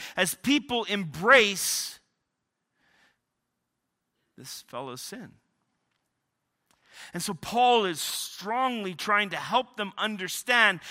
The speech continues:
that, that this is painful to, to all of us. He says that there's much pain from this, and he's not trying to overstate the case, but he wants people to understand. He wants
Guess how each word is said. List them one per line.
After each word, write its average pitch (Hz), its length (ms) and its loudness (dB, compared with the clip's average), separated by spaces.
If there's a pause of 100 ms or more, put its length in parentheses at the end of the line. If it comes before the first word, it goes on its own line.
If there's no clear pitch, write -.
(160)
that, 190 180 -2
that 185 160 -6
this 247 200 0
is 180 220 -8
painful 240 600 -2
to, 196 260 -8 (140)
to 202 180 -12
all 381 320 8
of 202 100 2
us. - 600 -12 (4000)
He 170 60 -20
says 147 300 -12
that 139 140 -12 (960)
there's 131 160 -18
much 160 280 -8
pain 202 220 -10
from 107 240 -14
this, 98 300 -14
and 135 280 -20
he's 151 160 -12
not 214 160 -2
trying 220 180 -2
to 170 80 -4
overstate 208 760 0
the 190 80 -4
case, 214 500 0
but 175 220 0 (500)
he 208 80 -2
wants 240 320 2
people 214 320 -6
to 208 120 -4
understand. 202 800 2
He 196 100 -8
wants 220 360 0